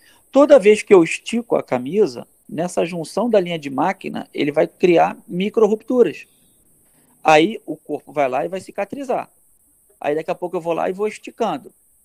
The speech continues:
Ele vai daqui a pouco cicatrizar. A tendência é que, é, ocorra um bolo fibrótico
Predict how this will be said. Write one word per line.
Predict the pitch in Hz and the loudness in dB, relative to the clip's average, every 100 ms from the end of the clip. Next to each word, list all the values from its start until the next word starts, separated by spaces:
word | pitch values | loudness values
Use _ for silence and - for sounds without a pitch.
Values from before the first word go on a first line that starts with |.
| _ - | _ -12
Ele | 123 127 | -10 -8
vai | 127 147 | -4 -4
daqui | 165 - | -2 -4
a | 156 | -4
pouco | - 165 - _ | -4 -6 -8 _
cicatrizar. | - - 190 196 240 165 - | -18 -6 -4 -2 -2 2 2
A | 147 | 0
tendência | 190 160 175 226 - | -2 -8 -6 -6 -6
é | 220 156 | -4 -4
que, | 156 - 131 - _ _ _ _ - | -6 -10 -12 -14 _ _ _ _ -6
é, | 143 147 | -2 -2
ocorra | - 147 - 190 190 160 - | -2 -4 -2 0 0 -4 -6
um | 170 | -10
bolo | 151 139 160 214 180 | -10 0 4 6 4
fibrótico | 160 151 139 127 170 - - - - | -2 -4 0 2 0 -4 -10 -14 -14